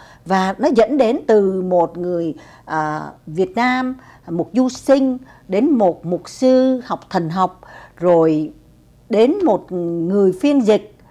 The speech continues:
rồi trở thành ngày hôm nay là một businessman. Có công việc của mục sư nó có thể nói rằng không phải là tự mình chọn đâu. Mục sư nói là tất cả mọi sự trong cuộc sống của mục sư đều cầu nguyện, đều phó dâng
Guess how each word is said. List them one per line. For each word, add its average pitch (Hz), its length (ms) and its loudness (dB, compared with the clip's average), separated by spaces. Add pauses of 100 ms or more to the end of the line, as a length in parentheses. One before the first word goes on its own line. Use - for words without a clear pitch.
(420)
rồi 190 120 -2
trở 185 280 2
thành 190 280 -4
ngày 180 120 -2
hôm 226 160 -4
nay 226 160 -2
là 185 220 -2
một 165 240 -6
businessman. 190 760 -6 (560)
Có 349 120 4
công 320 240 -2
việc 226 280 0
của 170 120 -2
mục 165 200 -6
sư 254 280 -2
nó 214 560 -2
có 294 80 -6
thể 220 180 -2
nói 160 280 -4
rằng 233 160 -8
không 262 240 -4
phải 156 200 -2
là 156 100 -6
tự 214 240 -4
mình 208 200 -2
chọn 214 300 0
đâu. 262 280 2 (440)
Mục 190 180 -2
sư 285 180 2
nói 233 280 0
là 277 140 0
tất - 260 -4
cả 156 180 0
mọi 175 300 -2
sự 190 480 -6
trong 262 180 0
cuộc - 240 -8
sống 214 220 -2
của 269 80 -6
mục 170 160 -8
sư 220 160 0
đều 190 220 0
cầu 170 220 0
nguyện, 165 280 -4
đều 220 140 -2
phó 185 220 -6
dâng 240 180 -6